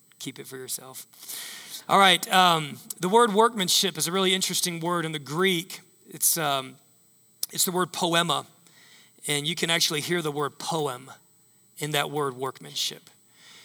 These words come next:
And to me, that takes on a completely different nuance when I read that, when I hear that word. You could also say,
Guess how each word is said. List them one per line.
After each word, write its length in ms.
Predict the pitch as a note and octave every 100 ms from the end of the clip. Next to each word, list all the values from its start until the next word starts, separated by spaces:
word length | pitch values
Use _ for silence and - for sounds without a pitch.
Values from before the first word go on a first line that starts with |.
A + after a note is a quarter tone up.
| _
And 180 | - E3
to 100 | -
me, 200 | G3 A3+
that 160 | F#3+ G3+
takes 280 | G3+ G#3 -
on 160 | G3
a 80 | F#3+
completely 760 | D#3 F3 D#3 - F#3 G3 G3+ F#3
different 340 | E3+ - E3
nuance 520 | D3+ C#3+ C3+ D3+ -
when 140 | D3+ C#3+
I 80 | D3
read 280 | D3 D3 C3
that, 400 | C3 C#3 - -
when 100 | D3
I 80 | C#3
hear 240 | E3 D#3+
that 220 | C#3+ C#3+
word. 340 | C#3 C3+ C3+ - _ _ - - -
You 100 | F#3
could 140 | G#3
also 280 | G#3 G#3+ G3+
say, 540 | - G3 F3+ E3+ D#3+